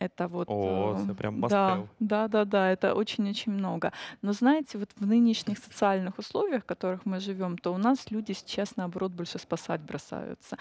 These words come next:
Speaker 2: Мгм.
Speaker 1: Вот, вот эти открытия благотворительных фондов, организаций каких-то, где всем
Speaker 2: Мгм.
Speaker 1: нужно помочь. Вот у, у нас сейчас пошла компенсация в этом.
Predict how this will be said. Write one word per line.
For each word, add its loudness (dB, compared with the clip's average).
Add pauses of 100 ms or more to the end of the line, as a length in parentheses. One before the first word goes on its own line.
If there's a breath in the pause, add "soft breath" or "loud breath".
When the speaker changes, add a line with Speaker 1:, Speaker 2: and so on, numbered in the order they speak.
(120)
Speaker 2:
Мгм. -10
Speaker 1:
Вот, -8
вот -2
эти 2
открытия 0
благотворительных -2
фондов, 2
организаций 0
каких-то, -6
где -4
всем -8
Speaker 2:
Мгм. -4
Speaker 1:
нужно -6
помочь. -2 (360 loud breath)
Вот -4
у, -6 (100)
у 2
нас 4
сейчас -2
пошла 0
компенсация -4
в -8
этом. -6